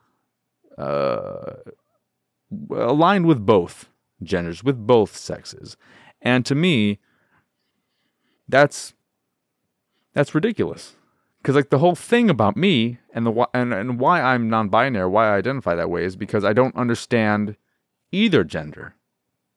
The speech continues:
or, or, or, and gender identity and, and, and all that stuff. I don't get what it means to feel like a man. I don't get what it feels like to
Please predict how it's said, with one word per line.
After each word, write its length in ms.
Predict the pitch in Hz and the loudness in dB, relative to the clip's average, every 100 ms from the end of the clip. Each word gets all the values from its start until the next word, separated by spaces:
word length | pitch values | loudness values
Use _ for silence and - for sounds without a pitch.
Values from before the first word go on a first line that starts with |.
| _ _ _ _ _ _ | _ _ _ _ _ _
or, 160 | 92 | -16
or, 260 | - 95 - | -8 -6 -2
or, 140 | 98 | -2
and 240 | 95 98 87 | -2 -2 -2
gender 260 | 104 98 | 0 2
identity 560 | 92 87 90 85 85 87 | 0 0 -2 -2 -4 -6
and, 240 | 90 87 - | -6 -8 -8
and, 360 | 92 87 95 - 98 | -8 -8 -12 -12 -10
and 100 | 90 | -6
all 160 | 95 | -4
that 180 | 90 87 | -2 -4
stuff. 420 | - 85 71 _ _ _ _ _ _ _ _ _ - | -4 -6 -6 _ _ _ _ _ _ _ _ _ -4
I 160 | 127 160 | 2 4
don't 320 | 180 143 98 | 2 -2 0
get 320 | 165 175 - _ _ _ _ _ | 2 2 -2 _ _ _ _ _
what 240 | 107 120 | 2 4
it 100 | 117 | 4
means 600 | 117 135 135 104 104 - | 2 2 2 2 0 -4
to 120 | - | -6
feel 300 | 104 127 113 | -4 0 2
like 180 | 95 92 | 2 0
a 80 | 98 | -2
man. 480 | 98 95 92 113 139 _ _ _ _ _ _ | -2 -2 -4 -6 -10 _ _ _ _ _ _
I 80 | 98 | 0
don't 160 | 117 95 | 2 4
get 140 | 107 | 2
what 140 | 95 104 | 2 0
it 60 | |
feels 360 | - 107 104 98 | -2 0 0 2
like 320 | 104 - - _ _ _ _ _ _ _ _ _ | 0 0 -12 _ _ _ _ _ _ _ _ _
to 120 | - | -16